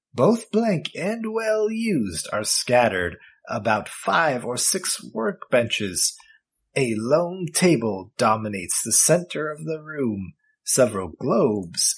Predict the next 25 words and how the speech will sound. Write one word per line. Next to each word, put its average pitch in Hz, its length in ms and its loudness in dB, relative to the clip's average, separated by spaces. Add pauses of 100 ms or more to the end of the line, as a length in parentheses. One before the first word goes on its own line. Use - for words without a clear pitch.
and 107 320 -8
discs - 800 0
of 104 140 -6 (120)
various 214 520 -4
colors, 120 600 4 (420)
seemingly 147 640 2
made 113 320 4
of 139 160 -2
glass, 131 720 2
float - 480 -2 (340)
throughout 185 400 -4 (140)
the 190 80 -4
room, 196 480 -8 (560)
coloring 92 680 0 (120)
and 104 120 -10
distorting 104 680 0
the 90 100 -12
lava 135 400 0
flows 170 720 0
beyond. 139 960 -2 (680)
The 92 120 -10
walls 104 640 2
of 92 160 -8
this - 220 -4
room 120 400 -4